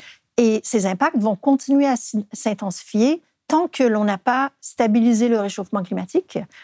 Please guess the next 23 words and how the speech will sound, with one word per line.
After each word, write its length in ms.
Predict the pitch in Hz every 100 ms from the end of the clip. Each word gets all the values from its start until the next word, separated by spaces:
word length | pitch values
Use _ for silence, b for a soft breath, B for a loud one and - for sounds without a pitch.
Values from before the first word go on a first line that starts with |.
| B _ -
Et 80 | 233
justement, 480 | 262 - 277 254 220
là, 180 | 269
on 80 | 302
parle 200 | 220 208
pas 160 | - 277
de 100 | 233
retourner 400 | 202 208 220 208
en 100 | 220
arrière, 380 | 277 294 240 190
hein. 40 |
Il 40 | 190
y 60 |
a 40 | 180
plein, 260 | 277 285
plein 160 | 269 233
d-, 280 | 208 196 185
d'impacts 520 | 190 185 277 302 _
qui 80 | -
sont 200 | - 196
irréversibles. 840 | 190 208 226 277 - 214 175 160 - b b b _
Donc, 380 | 220 202 185 -
euh, 280 | 220 202